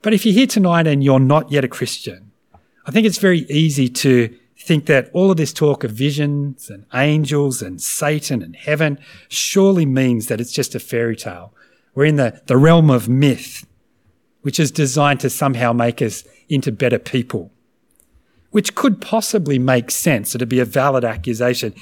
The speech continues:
if the message wasn't that we can never be good enough.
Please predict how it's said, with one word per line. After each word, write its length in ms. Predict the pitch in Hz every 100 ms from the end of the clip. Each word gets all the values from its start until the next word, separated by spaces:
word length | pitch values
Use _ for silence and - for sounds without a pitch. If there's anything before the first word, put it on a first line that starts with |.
| - _
if 260 | - 220 -
the 100 | 170
message 440 | 139 151 - 110
wasn't 680 | 120 151 214 175 90 104 151 - _ _ _ -
that 140 | 170
we 120 | 165
can 240 | 170 190 175
never 280 | 175 170 147
be 260 | 135 135
good 200 | 110 131
enough. 640 | 120 151 180 - - -